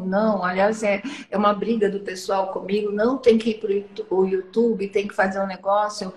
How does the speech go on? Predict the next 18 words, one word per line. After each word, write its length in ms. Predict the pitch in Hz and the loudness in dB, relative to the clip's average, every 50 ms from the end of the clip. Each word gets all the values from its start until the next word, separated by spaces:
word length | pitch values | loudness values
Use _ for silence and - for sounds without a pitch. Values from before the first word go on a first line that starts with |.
| - - - - - - | -14 -16 -16 -14 -6 -2
Não 180 | 285 320 320 - | 0 0 0 0
quero, 420 | - 247 240 240 240 247 262 262 | 2 2 2 4 2 0 0 -2
<laughs> 20 | |
gente, 640 | 247 - 247 226 262 320 - - - 392 - - - | -2 0 2 2 2 2 2 4 2 2 2 2 0
não 380 | 285 277 277 - - 440 285 277 - | 0 0 0 0 -4 -8 -8 -8 -2
quero. 360 | - 226 196 185 180 170 170 180 - - - - - - | 2 4 4 4 4 0 0 0 -2 -2 -2 -2 0 2
Não 180 | 247 269 277 | 4 4 4
sei 300 | 302 - - 277 277 311 | 2 0 0 2 2 2
se 220 | 349 - - 277 254 | 2 2 0 -2 0
não 400 | 262 262 277 294 320 311 - - | 0 2 4 4 4 2 2 0
vou 180 | 220 214 220 | 0 0 0
fazer, 480 | 214 - - 196 190 185 196 190 185 190 | 0 0 -2 -2 -2 0 0 -2 0 0
mas 240 | 190 190 202 202 214 | -2 -2 -2 0 2
não 420 | 220 226 254 277 302 - 285 226 | 4 4 4 4 2 0 0 0
é 120 | 214 220 | 2 2
um 100 | 220 226 | 0 0
desejo 540 | 226 226 226 226 220 233 208 208 214 226 240 | 2 4 4 4 4 2 0 0 0 -2 -4
meu. 320 | 233 226 180 165 165 165 | -6 -4 -4 -2 -2 -4